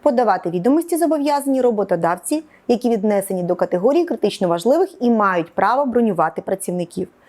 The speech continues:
Крім того, Пенсійному фонду України доручено протягом місяця з дня набрання чинності цією постановою, тобто не пізніше восьмого липня, забезпечити технічну можливість подання відомостей через веб-портал електронних послуг Пенсійного фонду України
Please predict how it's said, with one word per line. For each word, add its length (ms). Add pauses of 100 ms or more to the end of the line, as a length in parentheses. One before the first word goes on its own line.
(340)
Крім 280
того, 320
Пенсійному 560
фонду 360
України 460
доручено 520
протягом 440
місяця 420
з 80
дня 100
набрання 400
чинності 440
цією 300
постановою, 640 (360)
тобто 340
не 140
пізніше 440
восьмого 500
липня, 400 (260)
забезпечити 760
технічну 480
можливість 460
подання 340
відомостей 460
через 280
веб-портал 580
електронних 520
послуг 380
Пенсійного 520
фонду 460
України 580